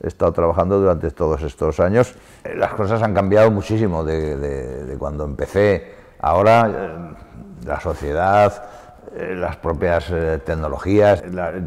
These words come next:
la última época en mi partido ha sido una época también complicada. Eh, hemos tenido unos procesos muy complicados, de, de, se han puesto en marcha, eh, las primarias, todas estas historias, que también es algo nuevo. Yo, tuvo lugar un incendio que arrasó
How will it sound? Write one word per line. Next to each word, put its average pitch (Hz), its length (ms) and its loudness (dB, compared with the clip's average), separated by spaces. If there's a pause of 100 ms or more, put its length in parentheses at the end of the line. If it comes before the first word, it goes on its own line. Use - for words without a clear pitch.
la 87 160 -2
última 101 420 2
época 98 480 4
en 98 120 2
mi 98 80 0
partido 98 320 2
ha - 20 2
sido 95 120 -2
una 95 100 0
época 90 240 2
también 90 260 0
complicada. 101 880 4
Eh, 90 160 -2
hemos 87 240 -6
tenido 87 340 -2
unos 90 220 -4
procesos 87 560 -6 (460)
muy 95 380 2
complicados, 95 680 2
de, 95 160 2 (160)
de, 85 580 -4
se 87 120 -6
han 87 80 -4
puesto 85 180 -8
en 82 80 -4
marcha, 87 460 -6 (500)
eh, 85 140 -6
las 85 100 -6
primarias, 104 720 6
todas 90 180 -2
estas - 280 -4
historias, 101 280 0
que 92 60 0
también 80 280 -2
es 82 120 -4
algo 82 320 2
nuevo. 104 360 4
Yo, 92 240 0 (260)
tuvo 98 140 -4
lugar 104 240 2
un 98 120 -4
incendio 104 420 -2
que 101 60 -2
arrasó 92 500 -2